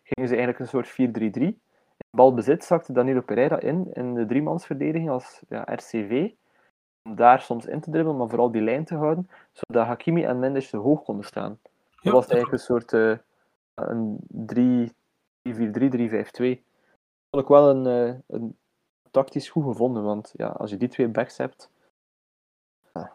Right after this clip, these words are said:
Speaker 1: dat zijn gewoon de backs eigenlijk, hè.
Speaker 2: Het zou, het zou dom zijn om ze niet goed uit te spelen
Speaker 1: Ja.
Speaker 2: uiteindelijk, hè.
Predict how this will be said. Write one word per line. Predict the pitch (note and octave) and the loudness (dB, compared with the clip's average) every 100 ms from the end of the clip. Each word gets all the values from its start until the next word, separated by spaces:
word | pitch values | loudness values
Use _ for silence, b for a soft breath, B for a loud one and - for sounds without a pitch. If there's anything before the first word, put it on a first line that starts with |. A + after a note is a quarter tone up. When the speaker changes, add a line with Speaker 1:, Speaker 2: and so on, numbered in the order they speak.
| _ | _
Speaker 1:
dat | C3 G#2+ | -12 -12
zijn | - A2 G#2 | -8 -8 -6
gewoon | G#2+ G#2+ G#2+ | -6 -6 -10
de | A2+ G#2 G#2+ | -6 0 2
backs | G#2+ A2+ - | 2 0 -2
eigenlijk, | A2+ G#2 G#2 - | -8 -6 -10 -10
hè. | B2 - | -12 -12
Speaker 2:
Het | A2+ | -8
zou, | - G#2+ | -4 -4
het | - | -2
zou | A2+ | 0
dom | G#2+ G#2+ | 2 0
zijn | G#2 G#2 | 0 -2
om | G2 | -2
ze | G2+ | -2
niet | A#2 | 0
goed | A2 G2 | 0 -2
uit | G2+ | -6
te | - | -8
spelen | - G2 F#2+ | -10 -8 -6
Speaker 1:
Ja. | |
Speaker 2:
uiteindelijk, | G2 - F#2+ G2 | -8 -10 -12 -10
hè. | A#2 | -12